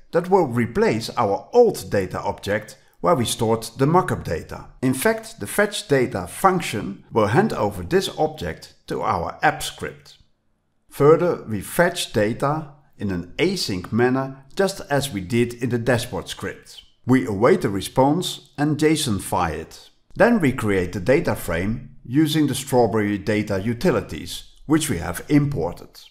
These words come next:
The data frame is the starting point for the values we want to store in our sensor values object. We do so by filtering out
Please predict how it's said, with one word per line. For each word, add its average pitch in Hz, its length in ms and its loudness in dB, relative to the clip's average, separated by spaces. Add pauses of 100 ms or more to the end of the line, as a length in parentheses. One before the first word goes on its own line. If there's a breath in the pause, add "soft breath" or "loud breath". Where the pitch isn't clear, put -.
(540)
The 101 80 -8
data 170 320 0
frame 110 320 -2
is 101 220 -12
the - 80 -12
starting 160 500 -2
point 131 400 2 (320 loud breath)
for 123 160 -2
the 98 80 -2
values 151 640 4
we 120 80 0
want 98 240 -4
to 92 80 -10
store 139 460 0
in 110 200 -2
our 90 220 -4
sensor 143 540 0
values 98 640 -4
object. - 640 -6 (520)
We 151 120 2
do 220 180 4
so 107 300 2
by 101 260 2
filtering 104 560 2
out 90 320 -2